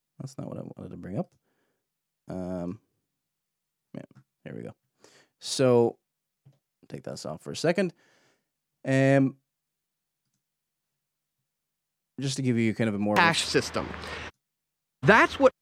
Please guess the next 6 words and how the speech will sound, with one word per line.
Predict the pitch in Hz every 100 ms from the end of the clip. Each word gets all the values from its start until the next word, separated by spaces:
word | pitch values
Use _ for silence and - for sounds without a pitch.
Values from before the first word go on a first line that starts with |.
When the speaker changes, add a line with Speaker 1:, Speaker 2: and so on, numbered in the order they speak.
| _
Speaker 1:
where | - 131 127
a, | - -
a, | - 98 123 -
a | 127
flavor | - 135 131 135 117 120 117 -
of, | 113 113 104 104 -